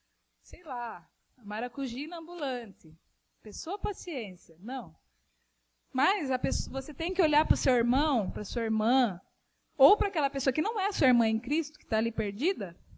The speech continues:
e saber, você tá olhando pro perdido, você sabe que você tem um privilégio de estar servindo a Deus. Você tem um privilégio.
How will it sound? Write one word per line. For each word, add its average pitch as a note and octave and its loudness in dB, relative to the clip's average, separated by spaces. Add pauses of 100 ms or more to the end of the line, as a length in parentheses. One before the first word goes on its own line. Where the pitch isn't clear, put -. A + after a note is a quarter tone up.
(540)
e D4 2
saber, F#4 -2 (200)
você - -18
tá D4+ 2
olhando F4 0
pro F#4+ 0
perdido, A3 -2
você A3+ -12
sabe D4+ -4 (640)
que D4 -12
você E4+ -4
tem G4 -8
um F#4 -12
privilégio F#4 0 (960)
de A3 -14
estar A3+ -6
servindo C#4 -8
a D#4 -8
Deus. F#3+ -12 (600)
Você - -10
tem A#3 -12
um A#3+ -14
privilégio. C#4+ -8